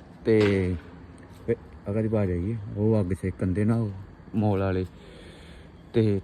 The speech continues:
ਧੁੰਦ ਪੈ ਰਹੀ ਆ ਤੇ ਹੁਣ ਆਪਾਂ ਵੀ ਚੱਲੀਏ ਥੱਲੇ ਤੇ ਕਰਦੇ ਆ ਇੰਜੋਏ ਤੇ ਸੋਈਏ। ਹੁਣ ਮਿਲਦੇ ਆ ਆਪਾਂ ਅਗਲੀ ਵੀਡੀਓ ਤੇ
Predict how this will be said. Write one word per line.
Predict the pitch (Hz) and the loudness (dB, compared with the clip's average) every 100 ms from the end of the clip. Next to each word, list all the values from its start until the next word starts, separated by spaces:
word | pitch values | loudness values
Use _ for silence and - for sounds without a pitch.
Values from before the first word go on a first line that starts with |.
| - | 0
ਧੁੰਦ | 120 101 | 0 0
ਪੈ | - 104 104 | 0 2 2
ਰਹੀ | 107 120 | 2 2
ਆ | 127 104 - - - - - | 0 -2 -8 -20 -20 -20 -10
ਤੇ | 110 | -4
ਹੁਣ | 101 110 - | -2 -2 -2
ਆਪਾਂ | 107 - 123 | -6 -4 -4
ਵੀ | 120 | -4
ਚੱਲੀਏ | - 104 113 113 | -8 -10 -8 -8
ਥੱਲੇ | - - 107 107 120 117 - - - - - - - - - | -10 -12 -10 -6 -6 -8 -14 -20 -20 -20 -20 -20 -20 -18 -12
ਤੇ | 110 - - - - - | -10 -12 -20 -20 -18 -12
ਕਰਦੇ | 104 95 110 | -10 -8 -6
ਆ | 117 113 | -8 -8
ਇੰਜੋਏ | 104 101 104 107 117 87 - - - - - - - - - - - - | -12 -8 -6 -4 -4 -8 -16 -20 -20 -20 -20 -20 -20 -20 -20 -20 -20 -12
ਤੇ | 104 92 - - | -10 -12 -16 -10
ਸੋਈਏ। | 120 120 131 | -6 -2 -2
ਹੁਣ | 120 117 | -4 -8
ਮਿਲਦੇ | 110 110 104 120 | -6 -6 -4 -6
ਆ | |
ਆਪਾਂ | 113 - 107 | -6 -6 -6
ਅਗਲੀ | 104 107 | -6 -10
ਵੀਡੀਓ | 101 110 117 | -10 -8 -6
ਤੇ | 113 | -6